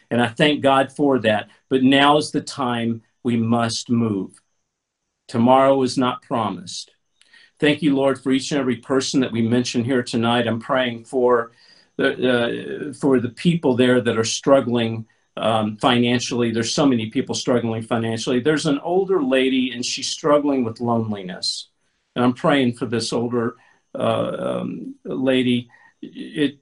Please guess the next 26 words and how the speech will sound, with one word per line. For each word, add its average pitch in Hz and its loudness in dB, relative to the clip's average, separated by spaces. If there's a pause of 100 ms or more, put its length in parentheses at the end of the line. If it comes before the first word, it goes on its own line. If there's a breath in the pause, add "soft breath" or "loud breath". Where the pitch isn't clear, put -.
she - -4
has 196 2
people 175 0
around 139 2
her, 131 2
but 123 -2
she's 131 -4
just 170 -2
so 143 2
lonely, 117 0
God. 117 -4
I 127 -2
don't 147 0
know 131 0
what 123 2
that - -4
loneliness 117 -8
is. 127 -2
I 143 0
ask 123 -4
that 147 -10
you 123 -8
go 139 2
in 120 -2
right 131 0
now 120 -4